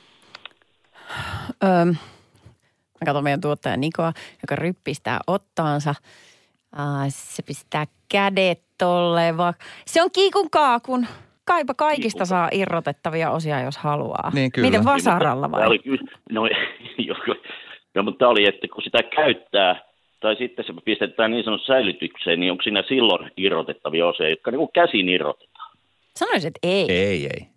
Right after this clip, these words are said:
Speaker 3: Ei ole.
Speaker 2: Ei ole?
Speaker 3: Ei.
Speaker 2: Okei.
Speaker 1: Joo, ei tähän kysymykseen.
Speaker 2: Okei, no sitten mun arvaus meni vähän pieleen.
Speaker 1: Mhm.
Speaker 2: No tota, laitetaanko sinne nestettä?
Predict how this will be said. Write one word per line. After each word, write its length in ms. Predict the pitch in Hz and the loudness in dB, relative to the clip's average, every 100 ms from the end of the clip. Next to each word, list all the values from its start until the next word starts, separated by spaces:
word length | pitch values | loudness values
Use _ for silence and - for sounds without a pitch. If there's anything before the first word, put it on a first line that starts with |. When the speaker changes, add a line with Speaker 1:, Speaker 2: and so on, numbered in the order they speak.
| _ 85 | _ -4
Speaker 3:
Ei 200 | 87 69 | -4 -4
ole. 140 | - _ _ | -10 _ _
Speaker 2:
Ei 180 | 117 107 82 | -2 -2 -6
ole? 100 | 73 _ 73 | -16 _ -8
Speaker 3:
Ei. 180 | 65 - _ _ _ - | -8 -12 _ _ _ -10
Speaker 2:
Okei. 460 | 85 - 92 73 - | -10 -2 0 0 -2
Speaker 1:
Joo, 160 | 64 - | -6 -4
ei 180 | 285 202 | -2 -2
tähän 200 | 151 139 | -4 -4
kysymykseen. 520 | 123 - 101 - - _ _ _ - _ _ _ _ - | -8 -10 -10 -12 -14 _ _ _ -20 _ _ _ _ -6
Speaker 2:
Okei, 420 | 98 - 101 85 | -2 4 4 4
no 120 | 82 | 0
sitten 320 | 110 - 87 | -2 -2 0
mun 260 | 90 90 - | 0 -2 -2
arvaus 440 | - 104 92 87 - | 0 2 2 0 0
meni 220 | 80 80 | -2 -2
vähän 220 | 78 - | -4 -4
pieleen. 580 | - 131 98 87 85 80 - _ - | 0 4 4 4 2 -2 -8 _ -12
Speaker 1:
Mhm. 260 | 143 233 359 _ _ 95 | -6 -6 -8 _ _ -4
Speaker 2:
No 80 | 98 | 0
tota, 560 | 127 120 131 120 117 - - - - - - _ _ _ _ _ _ _ - | 0 2 4 4 4 0 -12 -18 -18 -18 -20 _ _ _ _ _ _ _ -4
laitetaanko 460 | 160 160 139 123 | -4 -4 -6 -6
sinne 180 | 131 131 | -4 -2
nestettä? 640 | 131 123 - - - - | 0 -2 -2 -12 -12 -18